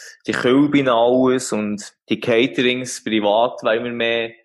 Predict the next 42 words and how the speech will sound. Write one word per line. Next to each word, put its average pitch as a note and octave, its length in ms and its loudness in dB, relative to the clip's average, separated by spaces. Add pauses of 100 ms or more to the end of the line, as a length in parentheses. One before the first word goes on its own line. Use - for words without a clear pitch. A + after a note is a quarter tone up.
mehr C#3 240 2
fördern, C#3 600 2
sag C3 260 -2
ich C3+ 60 0
jetzt C3+ 220 -6
mal. C#3 380 -2
Das A#2+ 180 2
wollen B2 260 2
wir A#2+ 120 4
nächstes A#2+ 240 -4
Jahr A#2+ 240 2
den - 100 -18
Fokus - 480 -2
drauf B2 200 -4
legen, G#2+ 340 -4
dass G#2 160 -10
wir G#2+ 120 -2
eigentlich G#2+ 280 -2
unterwegs G#2+ 600 -2
sind B2+ 120 -2
mit A2+ 160 -6
unserem A#2 260 -6
Wagen, B2 340 4
unseren B2 220 -6
Wagen A#2+ 300 2
überall A#2 380 2
präsentieren, A#2 680 0
sei B2 160 -4
es A#2+ 140 -8
das A#2 180 -4
Streetfood C3 560 0
Festival, A2+ 680 0
sei B2 240 -4
es - 100 -20
an A2+ 140 2
einer A2 100 -2
Krebskälbe, G#2 760 0
an A#2+ 120 -2
einem A2+ 120 -2
Märzfest. G#2 840 -2 (220)
Wir A2+ 80 -4
wollen A2+ 260 4